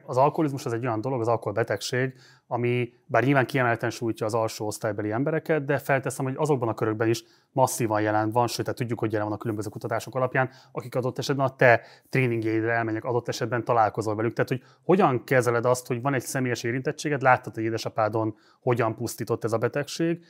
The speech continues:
és látod azt, hogy adott esetben azok, akik jönnek hozzád segítségért,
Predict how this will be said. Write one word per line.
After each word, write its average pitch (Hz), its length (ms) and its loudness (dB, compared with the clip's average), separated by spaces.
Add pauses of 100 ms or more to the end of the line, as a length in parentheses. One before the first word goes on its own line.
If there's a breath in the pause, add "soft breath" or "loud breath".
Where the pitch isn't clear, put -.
(160 soft breath)
és 131 140 -8
látod 139 340 4
azt, 123 160 0
hogy 131 100 -10
adott 131 240 -4
esetben 127 280 -4
azok, 127 180 -4
akik 117 200 -10
jönnek 143 300 2
hozzád 107 280 -2
segítségért, 117 880 -4